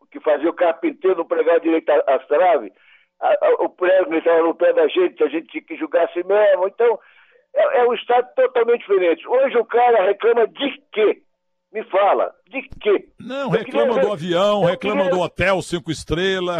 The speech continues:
Speaker 2: re-,
Speaker 1: É.
Speaker 2: reclama do ônibus, reclama de tudo.
Speaker 1: Como é que eles podem falar de Pelé, rapaz? O, como é que pode falar esses caras que jogam? Não faz nem,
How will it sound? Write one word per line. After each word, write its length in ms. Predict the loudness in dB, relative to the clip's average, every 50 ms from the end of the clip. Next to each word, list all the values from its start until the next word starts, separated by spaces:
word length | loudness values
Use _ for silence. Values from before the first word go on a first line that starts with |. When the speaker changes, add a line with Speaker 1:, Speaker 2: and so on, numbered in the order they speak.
| -4 -2
Speaker 2:
re-, 280 | -2 -2 0 2 2 2
Speaker 1:
É. 40 | 0
Speaker 2:
reclama 360 | 0 -4 -4 -4 -4 -2 0
do 120 | 0 0
ônibus, 680 | 2 2 2 4 2 2 2 0 -4 -4 -6 -6 -6 -6
reclama 360 | -8 -8 -8 -8 -8 -6 -6
de 100 | -8 -10
tudo. 440 | -10 -10 -10 -10 -10 -12 -16 -20 -20 _ _ _ _ _
Speaker 1:
Como 180 | -4 0 0
é 100 | 2 0 2
que 80 | 0 0
eles 180 | 0 -2 -6 -2
podem 260 | 0 0 0 0 0 0
falar 260 | 2 2 4 2 2
de 140 | 0 -4 -6
Pelé, 560 | -2 0 2 4 4 4 4 4 4 4 4 4 2 0
rapaz? 560 | 0 -2 -6 _ -2 0 0 0 0 -2 -6
O, 100 | -8 -10 _ _ _
como 240 | -10 -4 0 0
é 80 | 0 0
que 160 | 0 -4 -6
pode 440 | -8 -8 _ -2 0 0 0 -2 -2
falar 260 | 0 0 2 4 4 2 2 0
esses 220 | -4 -8 -12 -4
caras 240 | 0 0 0 0 0
que 100 | -4 -4
jogam? 340 | 0 0 2 2 2 2 0 -2 -8 -18 -10 -8
Não 100 | -8 -2
faz 320 | 0 0 0 0 -2 -6
nem, 400 | -4 0 0 0 0 0 -4 -8